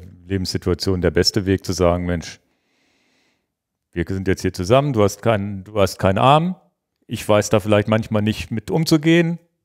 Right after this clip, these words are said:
nimm mir das nicht böse, wie, wie gehen wir damit um oder wie, warum immer. Also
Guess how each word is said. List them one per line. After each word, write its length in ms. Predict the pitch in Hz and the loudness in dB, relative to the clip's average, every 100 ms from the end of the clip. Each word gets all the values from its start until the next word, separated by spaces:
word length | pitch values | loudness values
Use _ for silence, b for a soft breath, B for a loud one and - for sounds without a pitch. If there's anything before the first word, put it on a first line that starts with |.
| - | -8
nimm 160 | 117 | -2
mir 120 | 117 | 2
das 180 | 113 104 | 4 2
nicht 140 | 107 - | -2 0
böse, 400 | 123 135 127 113 | 2 4 2 2
wie, 200 | 120 107 | -2 0
wie 160 | 117 | 0
gehen 200 | 110 120 | 2 0
wir 100 | 113 | 2
damit 280 | 107 107 107 | 2 2 -2
um 240 | - 120 120 | -4 -4 -4
oder 200 | 107 104 | -2 0
wie, 240 | 113 110 | 0 0
warum 220 | 107 104 | -2 -2
immer. 220 | 131 113 127 | 0 2 2
Also 240 | 92 82 | 2 -2